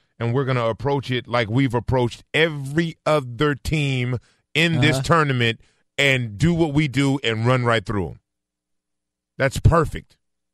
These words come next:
Speaker 1: Poetic.
Speaker 2: I'm tell-, I can't, you have to have some Ramblers gear coming to you in the mail.
Speaker 1: I don't even
Speaker 2: You just have to.
Speaker 1: And I would support them, but I'm an Aztec through and through. I just wanna say that. But what
Speaker 2: Uh-huh.
Speaker 1: I won't do is I won't diminish the efforts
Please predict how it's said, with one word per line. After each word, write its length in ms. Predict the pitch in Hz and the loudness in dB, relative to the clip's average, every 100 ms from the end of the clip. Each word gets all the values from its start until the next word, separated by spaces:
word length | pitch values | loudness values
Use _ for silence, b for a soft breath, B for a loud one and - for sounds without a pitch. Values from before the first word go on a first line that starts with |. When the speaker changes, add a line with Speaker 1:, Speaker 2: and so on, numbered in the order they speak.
| _ - | _ 2
Speaker 1:
Poetic. 500 | 175 170 160 104 82 | 4 4 2 0 -2
Speaker 2:
I'm 160 | 165 185 | -2 -2
tell-, 280 | - 190 - | 0 -2 -2
I 140 | - 170 | -4 -4
can't, 260 | - 214 - - 214 | -2 -6 -8 -20 -14
you 300 | 165 233 220 | -10 -6 -4
have 360 | 165 190 180 | -2 -2 -2
to 120 | - 143 | -2 -2
have 300 | 143 135 113 | 0 -2 -2
some 260 | 143 131 | -4 -2
Ramblers 540 | 127 127 127 123 117 - | -2 -2 -2 -4 -4 -4
gear 260 | 127 117 | -4 -4
coming 320 | 110 123 120 | -4 -4 -4
to 140 | 110 120 | -4 -4
you 140 | 110 | -4
in 80 | 101 | -4
the 60 | 98 | -6
mail. 400 | 92 87 85 85 | -6 -8 -10 -6
Speaker 1:
I 140 | 127 190 | -2 -2
don't 180 | 220 | -2
even 140 | 214 196 | 0 0
Speaker 2:
You 40 | |
just 180 | 196 170 | 0 -2
have 340 | 156 160 135 - | -2 -2 -4 -8
to. 140 | 85 | -4
Speaker 1:
And 160 | 165 180 | 0 2
I 80 | 202 | 2
would 200 | 208 196 | 2 0
support 440 | 185 135 202 208 | -2 -2 -2 0
them, 140 | 160 135 | -2 -2
but 240 | 147 123 - | -2 -4 -2
I'm 180 | 147 170 | 0 0
an 120 | 175 | -2
Aztec 560 | 175 180 165 - 139 139 _ - | -2 0 -2 0 0 -2 _ -6
through 240 | 123 135 | -2 0
and 120 | 190 | -2
through. 400 | 185 185 160 180 - _ _ | 0 0 2 -2 -10 _ _
I 100 | 98 104 | -6 -4
just 160 | 110 | -2
wanna 200 | 123 139 | -2 -2
say 280 | 143 190 180 | 0 2 2
that. 300 | 143 110 113 - b b - | 2 2 0 -6 b b -6
But 160 | 135 | -4
what 200 | 139 151 | 0 2
Speaker 2:
Uh-huh. 100 | 143 | 2
Speaker 1:
I 40 | 147 | 2
won't 400 | 131 185 220 135 | 0 0 -2 -4
do 260 | 131 127 | -4 -4
is 140 | 127 117 | -4 -2
I 120 | 147 | -2
won't 260 | 170 170 117 | -2 -6 -6
diminish 520 | 127 123 170 156 120 | -6 -4 -2 -4 -6
the 180 | 127 110 | -10 -4
efforts 600 | 156 180 131 110 - - | -2 -2 -2 -4 -6 -18